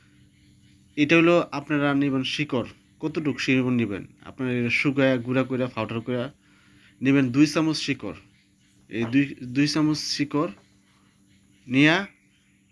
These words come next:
এক গ্লাস দুধের সাথে, হালকা গরম দুধের সাথে মিশাইবেন, মিশাইয়া সাথে সাথে খাবেন। তবে রাত্রেবেলা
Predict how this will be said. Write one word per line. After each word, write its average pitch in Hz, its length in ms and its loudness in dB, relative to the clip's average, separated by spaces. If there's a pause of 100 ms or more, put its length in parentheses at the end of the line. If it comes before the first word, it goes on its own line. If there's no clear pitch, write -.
(140)
এক 139 140 -2
গ্লাস 139 420 2
দুধের 139 220 2
সাথে, 147 280 -4
হালকা 147 380 0
গরম 143 280 2
দুধের 135 140 2
সাথে 151 240 -6
মিশাইবেন, 117 460 -4 (1080)
মিশাইয়া 156 420 0 (320)
সাথে 139 260 -4
সাথে 127 220 -2
খাবেন। 113 320 -6 (400)
তবে 143 160 2
রাত্রেবেলা 160 640 0